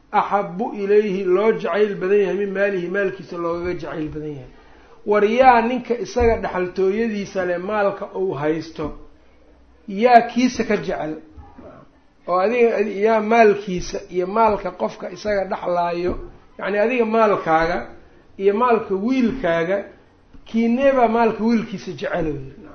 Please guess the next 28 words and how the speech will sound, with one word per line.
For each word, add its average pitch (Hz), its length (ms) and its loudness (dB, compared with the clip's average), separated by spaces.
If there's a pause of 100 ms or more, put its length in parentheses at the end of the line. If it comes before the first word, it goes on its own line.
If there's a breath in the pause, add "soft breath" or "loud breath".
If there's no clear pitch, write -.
(1000)
Oo 156 120 -10
maalkiisa 196 640 -4 (100)
ka, 277 80 2 (460)
yacni, 180 540 -4 (520 loud breath)
maalka 220 400 4
wiilkiisa 220 640 0
kaa 226 240 2
je-, 185 480 -4 (480)
aada 202 180 2
u 175 60 -4
jecel. 147 320 -8 (1900 soft breath)
Qaaluu, 240 360 6
waxay 247 260 4
dhaheen, 214 220 4
"Yaa 226 140 6
Rasuulallah, 226 540 4
rasuulka 220 380 -2
Ilaahayow, 208 640 4
maa 220 280 0
minaa 226 520 2
axadun, 190 400 -2
axad 185 220 -4
nagama 202 360 0
mid 220 220 0
aha, 190 200 0
ilaa 208 280 2
maaluhu, 202 480 2
maalkiisa 208 840 2